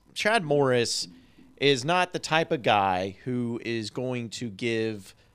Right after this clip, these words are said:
an interview with me and say something completely different than what he would give in an interview to Peter Burns.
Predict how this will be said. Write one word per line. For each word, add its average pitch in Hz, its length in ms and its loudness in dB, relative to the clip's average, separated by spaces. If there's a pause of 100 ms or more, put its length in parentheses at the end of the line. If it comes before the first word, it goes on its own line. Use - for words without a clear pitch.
(380)
an 120 120 -6
interview 143 480 0
with 120 240 -2
me 139 640 -4
and 110 160 -8
say 135 200 0
something 135 460 -4
completely 151 760 -6
different 117 540 -4
than 110 360 -6
what 113 120 0
he 117 80 -4
would 117 160 -2
give 110 300 -2
in 107 80 -6
an 107 100 -8
interview 95 580 -6
to 95 220 -10
Peter 92 300 -8
Burns. 156 480 -2